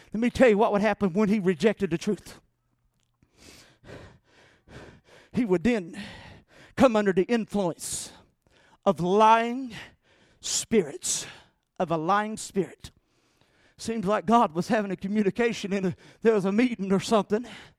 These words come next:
and here comes a lying spirit. A spirit says, "I know how to persuade Ahab to go there. I'll put, I'll be a lying spirit." You know what I'm saying?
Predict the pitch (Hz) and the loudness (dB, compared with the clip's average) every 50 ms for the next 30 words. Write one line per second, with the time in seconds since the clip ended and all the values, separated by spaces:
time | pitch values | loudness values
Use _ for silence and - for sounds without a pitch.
0 | _ _ - - - - - 220 202 190 160 214 220 - - 214 214 226 175 180 | _ _ -20 -20 -16 -4 -2 -2 0 2 0 0 0 0 -2 -4 -4 -4 -4 -4
1 | 165 160 185 214 214 214 220 226 - - - 185 165 - - - _ _ _ _ | -2 0 0 0 0 -2 -4 -8 -10 -8 -8 -8 -8 -8 -12 -20 _ _ _ _
2 | _ _ _ - - 185 - - - 226 220 185 160 - - - 160 131 - - | _ _ _ -6 -6 -6 -6 -6 -4 -2 -2 -2 -2 -4 -8 -10 -10 -10 -12 -16
3 | - _ _ _ _ _ _ _ - 233 262 240 175 165 170 156 143 135 - - | -20 _ _ _ _ _ _ _ -12 -10 -6 -6 -4 -4 -4 -4 -6 -8 -8 -10
4 | 156 - - 165 165 165 151 143 156 156 151 147 131 151 160 151 139 127 143 135 | -10 -10 -8 -8 -6 -6 -4 -6 -6 -6 -8 -8 -8 -8 -8 -8 -8 -10 -10 -8
5 | 135 160 156 143 127 156 220 277 262 254 _ _ _ _ _ _ _ _ _ _ | -6 -6 -6 -6 -6 -8 -8 -10 -12 -16 _ _ _ _ _ _ _ _ _ _
6 | _ _ _ _ _ _ _ _ _ _ _ - - 285 277 196 - 180 202 185 | _ _ _ _ _ _ _ _ _ _ _ -4 -2 -2 -2 0 -2 -2 -2 -2
7 | - 202 254 294 175 196 180 170 165 185 190 226 254 285 285 302 285 - - - | -2 -2 -2 -2 0 0 0 0 -2 -2 -2 -2 -4 -4 -6 -6 -6 -8 -10 -6
8 | 415 403 - - - - - - - - - - - _ _ _ _ _ _ _ | -6 -6 -6 -6 -10 -16 -16 -16 -16 -16 -20 -20 -20 _ _ _ _ _ _ _
9 | _ _ _ _ _ _ _ _ _ _ _ _ _ - 202 233 254 247 233 233 | _ _ _ _ _ _ _ _ _ _ _ _ _ -4 0 2 2 2 2 -2
10 | - - 330 339 381 349 320 | -2 0 0 0 0 -2 -6